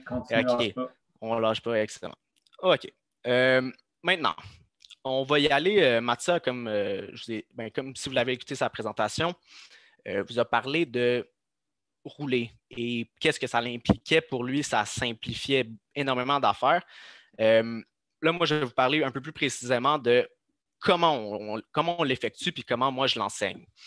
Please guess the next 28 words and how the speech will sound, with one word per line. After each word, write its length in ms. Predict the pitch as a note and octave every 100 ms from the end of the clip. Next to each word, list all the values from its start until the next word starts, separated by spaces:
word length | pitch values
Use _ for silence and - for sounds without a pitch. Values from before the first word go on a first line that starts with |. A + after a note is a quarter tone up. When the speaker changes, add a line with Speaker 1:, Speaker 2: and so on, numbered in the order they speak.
| - - - - _ A2+
Speaker 2:
Euh, 200 | A2+ A#2
ce 160 | - -
que 240 | - G#3
je 80 | D3+
veux 140 | E3
f-, 160 | D#3+ - -
ce 120 | -
que 120 | G3
je 80 | F#3+
veux 40 | F#3+
venir 200 | E3 -
faire, 360 | E3 C3 - - A#2
ok, 140 | -
lorsque 520 | C#3 C3+ C#3 - - B2+ B2+ _ _ _ _
j'arrive, 540 | C3+ F#3 A#2 D#3 E3 - _ _
je 100 | -
vais 60 | A2
me 100 | A2+
lever, 320 | A2+ A2+ D#3+
là, 200 | D3 C#3+ C3+ _ _ _ _ - - _ -
ok. 240 | G2+ C3 C3 _ _ _ - _ _ _ _ -
Une 120 | D3+
fois 120 | D3+ F#3+
que 140 | D3+
je 80 | C3+
reçois 320 | - - C#3+
le 40 |
snap 360 | A#2+ C#3 D3+